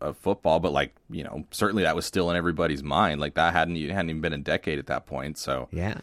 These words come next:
Speaker 2: They got five downs to do it, but they, they won it. You had the Hail Mary. Um, I mean, I think it's facilities related, but you've got, it's still a fairly popular place. And,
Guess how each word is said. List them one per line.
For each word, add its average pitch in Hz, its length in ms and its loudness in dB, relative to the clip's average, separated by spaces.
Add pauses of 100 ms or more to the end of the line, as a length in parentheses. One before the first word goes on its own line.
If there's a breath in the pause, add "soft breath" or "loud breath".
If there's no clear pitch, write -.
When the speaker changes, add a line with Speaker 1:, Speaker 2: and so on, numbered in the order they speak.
(180)
Speaker 2:
They 110 120 2
got 123 200 2
five 139 300 8
downs 139 360 8
to - 120 -8
do 262 260 8
it, 110 160 6
but - 140 0
they, 147 140 8
they 160 240 4
won 120 200 4
it. 170 60 4
You 180 80 4
had 135 160 6
the 131 80 2
Hail 135 300 4
Mary. 120 400 6 (440 loud breath)
Um, 127 360 8 (800)
I 143 60 8
mean, 180 120 12
I 175 80 10 (200)
think 233 200 6
it's - 160 8
facilities 160 640 4
related, 208 460 2
but - 220 2
you've 370 200 0
got, 240 240 6 (540)
it's 247 160 6
still 240 460 6
a 110 60 6
fairly 139 460 6
popular 98 540 0
place. - 760 -4
And, 98 500 0